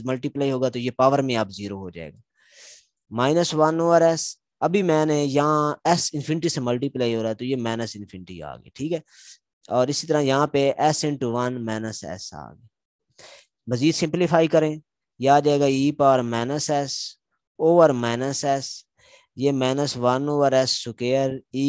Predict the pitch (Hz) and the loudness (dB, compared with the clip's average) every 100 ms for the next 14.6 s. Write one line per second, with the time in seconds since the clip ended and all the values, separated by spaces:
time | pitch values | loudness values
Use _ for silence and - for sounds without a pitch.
0 | 143 139 120 113 110 107 113 135 131 135 | 0 2 2 0 -4 -6 -6 -6 -4 -4
1 | 131 - - _ _ _ 127 127 123 139 | -6 -10 -18 _ _ _ -4 0 0 0
2 | 131 120 113 135 147 151 143 147 143 - | -2 -4 -4 -2 0 0 2 0 0 -2
3 | 147 143 139 - _ 113 120 135 - 120 | -4 0 -2 -4 _ -6 -4 -4 -4 -6
4 | 117 - 117 131 - 143 139 139 131 - | -8 -6 -4 -4 -4 -2 0 0 -2 -8
5 | _ _ - 117 131 147 156 143 143 - | _ _ -4 0 0 0 2 2 2 -2
6 | 135 139 139 135 117 131 160 - 160 156 | -6 -4 0 0 -2 -2 -4 -4 0 4
7 | 156 147 135 117 135 135 127 127 120 123 | 4 2 -4 -4 -2 -2 -2 0 0 0
8 | 110 98 107 92 - _ _ _ 107 123 | -6 -4 -6 -6 -12 _ _ _ -2 0
9 | 131 - 143 131 131 123 107 135 156 156 | 0 -2 -4 -2 0 -2 -2 0 2 2
10 | 156 156 _ _ 151 190 135 131 123 101 | 2 -4 _ _ -2 0 2 2 0 -6
11 | 90 90 85 131 147 185 170 151 _ _ | -8 -10 -8 -6 0 0 0 -6 _ _
12 | _ _ _ _ _ _ _ _ _ _ | _ _ _ _ _ _ _ _ _ _
13 | _ 151 180 170 170 165 156 139 131 151 | _ -2 4 4 4 2 2 2 0 0
14 | 143 139 127 131 151 160 | -2 0 2 2 0 4